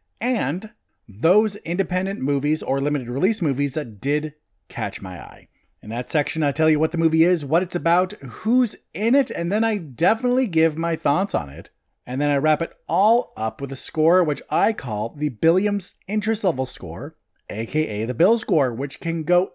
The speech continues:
anywhere from a zero for those terrible films to an eleven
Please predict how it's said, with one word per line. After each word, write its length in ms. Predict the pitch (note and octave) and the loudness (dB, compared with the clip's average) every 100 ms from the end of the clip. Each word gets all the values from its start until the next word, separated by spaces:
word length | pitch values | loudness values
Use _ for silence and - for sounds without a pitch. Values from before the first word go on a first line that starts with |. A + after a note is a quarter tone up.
| _ - | _ -2
anywhere 720 | C4+ D#4 C#4+ D3 A2 E3+ - _ _ _ | 0 2 2 2 2 -2 -2 _ _ _
from 320 | - D#3+ D#3+ - | 0 2 2 0
a 180 | D#3 D3+ | 2 2
zero 480 | C3+ D3 E3 F#3+ A3 | 0 2 4 4 2
for 140 | F#3+ | 0
those 240 | D#3+ C#3+ - _ _ | 0 -2 -8 _ _
terrible 840 | - - - E3 A3+ B3+ F#3 C#3 | -20 -18 -8 0 4 6 6 2
films 540 | - F#2+ D2 F2 C3+ - _ _ _ - | 0 -8 -6 -6 -8 -12 _ _ _ -2
to 160 | F3+ | 2
an 60 | F#3 | 4
eleven 640 | E3 D3 G3+ G3 F3 G3+ | 2 2 2 2 0 0